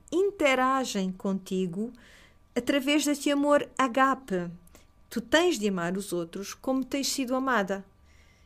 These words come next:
E voltando ao versículo treze, a prova de sabermos que vivemos em Deus e Deus em nós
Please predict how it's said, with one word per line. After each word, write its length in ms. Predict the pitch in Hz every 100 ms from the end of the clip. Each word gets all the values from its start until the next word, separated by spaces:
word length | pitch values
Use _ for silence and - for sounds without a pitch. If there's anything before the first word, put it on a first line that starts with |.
| - - -
E 180 | 175
voltando 400 | 165 190 190 240
ao 60 | 240
versículo 360 | 240 - 247 233
treze, 520 | - 208 190 175 180
a 40 |
prova 380 | 175 233 262 247
de 80 | 233
sabermos 380 | 233 208 196 196
que 100 | 202
vivemos 320 | 202 202 190
em 100 | 208
Deus 300 | 196 180 175
e 60 |
Deus 200 | 180 180
em 120 | 190 180
nós 600 | 175 170 202 254 -